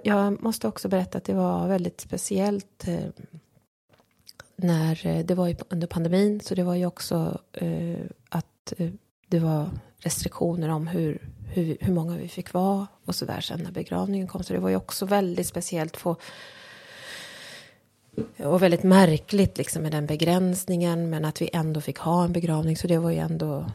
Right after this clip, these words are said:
det, det, det, det blev ett, det blev fint. Vi fick samlas allihopa och, och, eh, det är vikt-, jag tror att det är viktigt i, så. Men, men den, den dagen som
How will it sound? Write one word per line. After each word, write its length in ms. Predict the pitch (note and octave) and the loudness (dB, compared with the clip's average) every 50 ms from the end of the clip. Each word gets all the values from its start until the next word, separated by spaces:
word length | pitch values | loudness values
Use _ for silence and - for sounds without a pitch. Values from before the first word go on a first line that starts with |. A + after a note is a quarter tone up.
| - _ | -12 _
det, 300 | - F#3 D#3+ - - - | -4 -4 -4 -4 -4 -2
det, 160 | - E3+ D#3 - | -2 -2 -2 0
det, 160 | - F3+ E3+ | 0 0 0
det 120 | - - F3 | 0 0 2
blev 160 | F3+ E3+ E3 | 2 2 2
ett, 300 | E3+ - - - - - - - | 0 -4 -6 -8 -10 -12 -2 0
det 80 | G3 | 2
blev 140 | F#3 F3+ E3+ | 2 2 0
fint. 420 | - - G3+ E3 - E3+ - - | 2 2 2 2 2 -2 -6 -6
Vi 80 | E3+ E3+ | -6 -6
fick 200 | - - E3+ - | -6 -6 -6 -6
samlas 480 | - - E3+ E3+ E3+ F3 F#3 F3+ - F#3 | -4 -2 -2 0 2 2 0 0 0 -2
allihopa 640 | F3 E3 D#3+ D#3+ - - - _ - - - - - | -2 -2 -2 -2 -4 -6 -6 _ -8 -6 -6 -6 -8
och, 400 | - - - - _ _ - - | -10 -12 -16 -20 _ _ -8 -8
och, 320 | - - _ _ _ - - | -8 -8 _ _ _ -6 -6
eh, 140 | - E3 - - - - - - - - - - _ _ _ _ _ _ _ _ _ _ _ _ _ _ _ _ - - | -4 -4 -6 -8 -14 -16 -18 -18 -18 -20 -20 -20 _ _ _ _ _ _ _ _ _ _ _ _ _ _ _ _ -20 -10
det 120 | _ - F3 | _ 4 4
är 80 | E3+ | 6
vikt-, 400 | E3 E3 - - - - _ F#3 | 6 4 2 -4 -10 -4 _ 2
jag 280 | F#3 F3 F3 E3+ E3+ E3 | 4 6 6 4 2 0
tror 120 | - F3 | 0 -2
att 80 | E3 - | -2 -2
det 80 | - E3 | -4 -4
är 40 | |
viktigt 440 | F3 E3+ - - - - E3+ - - | -4 -6 -6 -8 -8 -8 -8 -8 -10
i, 140 | - - - - _ _ _ _ _ _ _ _ _ | -10 -10 -10 -12 _ _ _ _ _ _ _ _ _
så. 200 | - - E3+ D3 | -8 -6 -4 0
Men, 160 | F3 F#3+ F#3 - | 0 0 -2 0
men 440 | - G3 - A3 A3+ G#3+ F#3 E3+ F3 | 2 4 4 6 4 2 2 2 2
den, 280 | G3+ G#3+ A3 G#3+ G#3 - - | 2 4 4 2 -2 -4 -10
den 640 | - G3 G3+ F#3+ G3+ G#3 G#3 G#3 G#3 G#3 G#3 G3+ - - _ _ _ _ | -4 0 0 0 2 0 0 -2 -2 -2 -4 -6 -10 -14 _ _ _ _
dagen 640 | - F3 E3+ E3+ E3 E3 E3+ F#3 F#3+ F#3+ F#3+ F#3+ - - _ _ _ _ | 2 2 4 4 2 0 0 0 0 0 -2 -4 -6 -12 _ _ _ _
som 480 | - - - - E3+ E3 E3 E3 - | -14 -10 -6 -4 -4 -4 -4 -6 -8